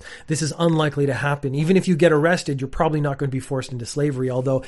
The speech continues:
it is still very possible. But the Outer Rim, where there's a lot more aliens, non-humanoids, what happens is you get arrested, maybe it's a trumped up charge, doesn't matter.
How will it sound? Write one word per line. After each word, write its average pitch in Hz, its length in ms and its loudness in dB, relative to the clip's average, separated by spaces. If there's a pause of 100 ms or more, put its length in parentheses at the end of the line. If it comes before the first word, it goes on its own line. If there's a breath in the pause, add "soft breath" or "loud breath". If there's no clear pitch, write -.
(160 loud breath)
it 143 120 -2
is 147 120 0
still 143 220 0
very 127 220 -2
possible. 143 560 -6 (240 loud breath)
But 147 100 -4
the 165 160 4
Outer 156 240 4
Rim, 180 400 6
where 139 140 -2
there's 131 140 -4
a 131 40 -4
lot 160 260 6
more 175 280 6
aliens, 170 580 2
non-humanoids, 139 1080 0 (1500 soft breath)
what 151 160 2
happens 147 400 0
is 131 220 -4
you 143 80 -2
get 151 160 2
arrested, 139 520 -2
maybe 135 240 -2
it's 123 140 -6
a 127 60 -12
trumped 143 280 -2
up 123 120 -8
charge, 151 300 0
doesn't 123 220 -4
matter. 147 340 0